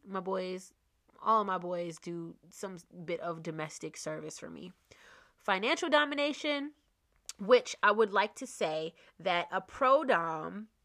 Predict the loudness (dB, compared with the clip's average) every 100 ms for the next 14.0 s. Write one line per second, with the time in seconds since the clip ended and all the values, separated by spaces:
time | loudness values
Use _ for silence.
0 | _ -4 -2 -2 -2 -4 0 0 0 -4
1 | -4 -4 0 4 4 2 0 -4 -4 -6
2 | -8 -6 -6 -6 -6 -6 -6 -6 -8 -10
3 | -12 -14 -20 -20 -20 _ -20 -18 -2 2
4 | 2 0 -6 -2 2 2 2 -2 -2 -8
5 | -12 -8 -8 -6 -8 -4 -6 -2 0 2
6 | 2 -2 -4 -6 _ _ _ -6 -4 -4
7 | -2 2 6 4 2 -14 -2 2 2 0
8 | -6 -8 0 2 2 -6 _ -20 -14 -2
9 | -2 0 4 6 4 0 _ -6 2 2
10 | 2 -2 -4 -4 -4 -2 -2 -4 -6 -6
11 | -6 -10 -10 -16 -20 _ -4 6 8 8
12 | 0 -4 -4 -8 -18 _ _ _ _ _
13 | _ _ -6 -2 -2 -2 -4 -6 -10